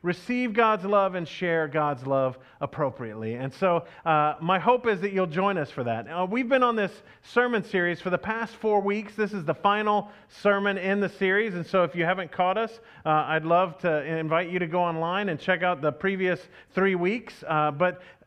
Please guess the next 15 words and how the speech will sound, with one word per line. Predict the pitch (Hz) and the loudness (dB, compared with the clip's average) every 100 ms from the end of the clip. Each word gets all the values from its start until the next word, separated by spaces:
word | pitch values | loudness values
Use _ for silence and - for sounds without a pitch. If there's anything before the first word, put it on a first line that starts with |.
| - | 0
our, | 175 170 | 2 2
our | 180 | -2
sermon | - 262 285 | 0 -2 0
series | 226 208 185 | 0 0 -2
is | 170 | -4
called | - 185 180 147 | -4 -2 -2 -2
Disorientation, | 156 175 165 151 143 165 - 117 104 127 | -4 -2 -2 -2 -4 -6 -6 -8 -8 -4
and | 147 151 | -2 0
the | 156 | 0
reason | 165 202 233 214 175 | 2 0 2 0 0
that | 170 | -2
we're | 156 | -2
calling | 175 - 190 185 | -2 0 0 0
it | 180 | -4
Disorientation | 165 180 180 180 165 190 190 214 214 | -6 -4 -2 -2 -2 -4 -4 -4 -6